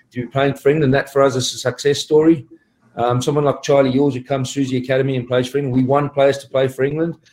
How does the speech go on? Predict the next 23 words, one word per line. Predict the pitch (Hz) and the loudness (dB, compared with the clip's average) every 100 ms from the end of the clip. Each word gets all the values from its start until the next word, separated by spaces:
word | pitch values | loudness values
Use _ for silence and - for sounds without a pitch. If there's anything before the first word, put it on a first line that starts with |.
| _ _ - | _ _ -10
So, | - 135 139 131 - - - | 0 4 6 4 2 -8 -8
you | 139 | -2
know, | 131 | 2
the, | 139 135 - - | 4 2 0 -4
the, | 135 127 - | -2 -2 -4
the | 135 | -4
next | 151 151 - | -4 -4 -6
task | 143 143 - | -4 -4 -2
for | 123 | -2
us | 120 | 0
is | 117 - | -2 -8
to | 123 | -6
make | 135 131 | -6 -6
sure | - 135 131 - - - | -2 0 0 -2 -8 -4
that | 131 - | -4 -4
the | 123 | -6
depth | - 139 139 | 0 -2 -2
of | 117 | -10
the | 113 | -10
squad | - 139 135 127 - - _ _ _ - | 0 4 4 2 -8 -20 _ _ _ -6
is, | 120 120 - - _ _ 127 | -2 -2 -4 -10 _ _ 0
is, | 127 127 | 0 2
um, | 127 123 123 123 - | 2 2 2 0 -4